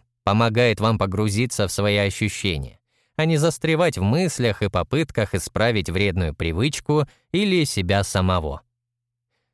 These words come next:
Каждый раз, когда вас тянет снова вернуться к стандартным мыслям,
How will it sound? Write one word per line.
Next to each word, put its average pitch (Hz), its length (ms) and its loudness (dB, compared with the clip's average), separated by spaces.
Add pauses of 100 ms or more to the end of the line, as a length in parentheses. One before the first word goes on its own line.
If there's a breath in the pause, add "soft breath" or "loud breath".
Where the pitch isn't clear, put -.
(140)
Каждый 90 480 2
раз, 113 300 0
когда 87 280 -2
вас 98 200 -2
тянет 104 380 0
снова 104 440 2
вернуться 90 600 0
к - 40 -10
стандартным 87 720 0
мыслям, 131 600 0